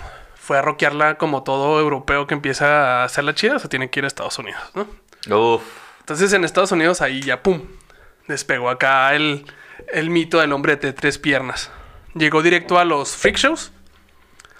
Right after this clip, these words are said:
Speaker 1: Y los freak shows, no sé si estés como muy familiarizado con el concepto de freak shows.
Speaker 2: Ujú.
Speaker 1: Eh, son como algo, también se les llamaba sideshows. Eran estos, eh, shows que estaban en las carpas de circo,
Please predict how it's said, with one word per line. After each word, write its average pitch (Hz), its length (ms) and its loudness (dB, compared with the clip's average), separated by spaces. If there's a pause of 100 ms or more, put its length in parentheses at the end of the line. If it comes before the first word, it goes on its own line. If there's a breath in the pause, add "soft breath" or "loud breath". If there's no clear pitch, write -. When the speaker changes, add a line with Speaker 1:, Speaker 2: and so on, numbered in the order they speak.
(360 loud breath)
Speaker 1:
Y 151 600 -2
los 147 180 -2
freak 226 180 -4
shows, 254 400 -2
no 151 180 -4
sé 160 140 0
si 175 460 0
estés 151 240 -2
como 196 180 2
muy 160 180 2
familiarizado 185 720 2
con 175 160 0
el 151 80 -2
concepto 160 360 -2
de 175 80 2
freak 196 180 -2
shows. 254 300 -2 (440 loud breath)
Speaker 2:
Ujú. 104 400 -8
Speaker 1:
Eh, 165 800 2 (240 loud breath)
son 170 240 0
como 190 460 4
algo, 180 180 2
también 175 200 0
se - 80 -4
les 180 80 -2
llamaba 160 260 4
sideshows. 190 720 -2 (100)
Eran 151 220 0
estos, 160 460 -6
eh, 143 580 -2 (1040 loud breath)
shows 185 320 0
que - 80 -4
estaban 196 400 2
en 175 140 4
las 143 220 0
carpas 170 320 0
de 180 120 0
circo, 175 500 -6